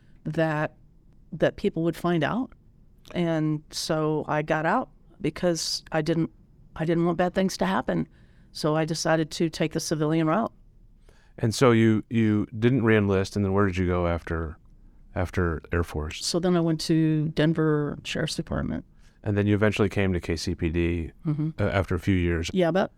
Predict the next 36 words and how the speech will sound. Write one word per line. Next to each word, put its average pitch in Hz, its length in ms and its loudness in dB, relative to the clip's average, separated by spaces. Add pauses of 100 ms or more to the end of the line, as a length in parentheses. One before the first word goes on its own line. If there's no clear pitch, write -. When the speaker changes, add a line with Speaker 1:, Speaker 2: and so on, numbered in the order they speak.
(140)
Speaker 1:
six - 300 -6
years. 160 260 0
I 156 60 0
came 156 320 0 (200)
in 175 140 2
ninety, 165 420 0
in 160 200 0
nineteen 165 320 2
ninety-eight. 143 460 0
Then 143 180 0
I 143 80 0
came 147 300 0
to 147 440 -4
Kansas 147 320 -2
City, 165 460 -4
Missouri, 156 440 2 (540)
to - 80 -16
be 160 120 2
a - 20 2
police 156 260 0
officer 151 320 -2
here. 160 180 -4 (540)
Speaker 2:
And 131 180 0
what 131 200 4
drew 110 200 4
you 107 140 6
to 90 100 0
being 90 200 2
a 85 80 -2
police 90 260 0
officer? 80 520 -10 (720)
Speaker 1:
My 151 160 2
heart. 185 360 2 (180)
You 180 100 -2
know, 175 220 2
I, 160 600 0